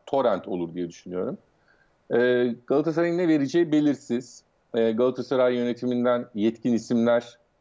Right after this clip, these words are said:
e, Antalya kampının, mini kampın iyi geçtiği, çok verimli geçtiğini söylüyor. O kamptan çıkan bazı dedikodular,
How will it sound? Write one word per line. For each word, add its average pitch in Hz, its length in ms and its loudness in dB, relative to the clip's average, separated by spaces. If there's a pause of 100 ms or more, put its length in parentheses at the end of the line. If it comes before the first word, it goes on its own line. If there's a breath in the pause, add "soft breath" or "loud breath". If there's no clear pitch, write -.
(120)
e, 113 80 -2 (800)
Antalya 117 500 0
kampının, 113 520 -4
mini 117 440 0 (140)
kampın 101 500 -6 (500)
iyi 123 240 2
geçtiği, 104 480 -2
çok 123 240 -4
verimli 120 300 2
geçtiğini 117 380 0
söylüyor. 92 540 -2 (180)
O 120 120 -2
kamptan 127 440 -2
çıkan 123 400 -4
bazı 120 340 0
dedikodular, 120 680 0